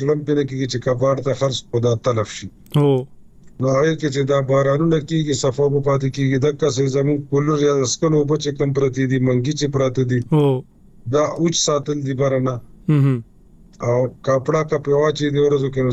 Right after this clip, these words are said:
Speaker 1: زیات بهتر دی.
Speaker 2: او.
Speaker 1: ځکه چې منګي نه مونږ که اوبه راخلو یا کولر، نو دی پکې ننوتلی وي، نو مونږ ته خو یې پته نه لګېږي.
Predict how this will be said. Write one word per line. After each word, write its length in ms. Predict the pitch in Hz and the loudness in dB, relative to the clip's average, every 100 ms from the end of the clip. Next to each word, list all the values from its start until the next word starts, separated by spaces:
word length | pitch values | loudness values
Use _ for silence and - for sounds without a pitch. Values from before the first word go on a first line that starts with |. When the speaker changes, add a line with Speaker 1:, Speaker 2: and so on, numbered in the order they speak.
| 113 | 0
Speaker 1:
زیات 200 | 135 120 107 | 0 0 -4
بهتر 340 | 98 - 101 90 | -6 -4 -4 -4
دی. 100 | 82 - - - 151 | -8 -14 -10 -2 0
Speaker 2:
او. 220 | 143 123 - - - - | 2 -2 -8 -20 -16 -6
Speaker 1:
ځکه 180 | 139 156 135 | -2 -2 0
چې 60 | 139 | 0
منګي 260 | 139 139 147 147 | 0 0 0 0
نه 60 | 143 | 0
مونږ 120 | 147 147 | 0 0
که 60 | 139 | 0
اوبه 160 | 139 147 | 0 0
راخلو 360 | 147 127 143 143 | 0 0 -2 0
یا 160 | 139 135 | 0 0
کولر، 200 | 139 143 143 | 0 0 2
نو 80 | 135 131 | 2 0
دی 80 | |
پکې 300 | 131 135 127 127 | 0 0 0 0
ننوتلی 560 | 123 123 123 120 147 139 | 2 2 2 0 0 2
وي، 80 | 127 | 2
نو 60 | 131 | 2
مونږ 120 | 131 | 2
ته 60 | 131 | 0
خو 80 | 123 | -2
یې 80 | 123 | -2
پته 180 | 135 135 | -2 0
نه 60 | 131 127 | 0 0
لګېږي. 380 | 107 101 92 | -2 -2 -4